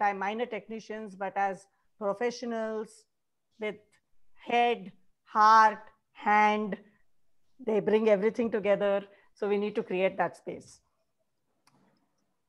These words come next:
From the point of view of, um,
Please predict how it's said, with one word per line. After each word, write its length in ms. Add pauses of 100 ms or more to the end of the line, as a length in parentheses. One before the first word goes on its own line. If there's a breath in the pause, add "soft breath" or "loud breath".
(180)
From 440
the 180
point 340
of 160
view 280
of, 480 (540)
um, 600